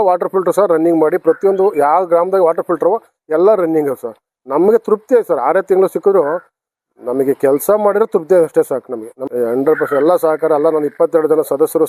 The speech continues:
ಸಹ ಎಲ್ಲ ಸಹಕಾರ ಪಡ್ತಾ ಆರು ಲಕ್ಷ ಆಕ್ಷನ್ ಪ್ಲಾನ್ ಎಲ್ಲ ಗ್ರಾಮದಲ್ಲಿ ವರ್ಕ್ ನಡೀತಾ ಇದೆ. ಕೆಲಸ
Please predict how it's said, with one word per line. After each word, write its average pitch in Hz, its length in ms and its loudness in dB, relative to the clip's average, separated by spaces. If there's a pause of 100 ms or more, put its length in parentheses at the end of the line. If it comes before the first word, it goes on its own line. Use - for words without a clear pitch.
ಸಹ 151 100 2 (500)
ಎಲ್ಲ 151 100 2 (100)
ಸಹಕಾರ 147 280 0 (100)
ಪಡ್ತಾ 139 240 -2 (420)
ಆರು 180 220 2
ಲಕ್ಷ 147 200 -6
ಆಕ್ಷನ್ 156 280 0
ಪ್ಲಾನ್ 151 220 0
ಎಲ್ಲ 151 140 2 (360)
ಗ್ರಾಮದಲ್ಲಿ 156 340 -2 (180)
ವರ್ಕ್ 208 240 2
ನಡೀತಾ 165 280 2
ಇದೆ. 107 60 -12 (120)
ಕೆಲಸ 156 180 -4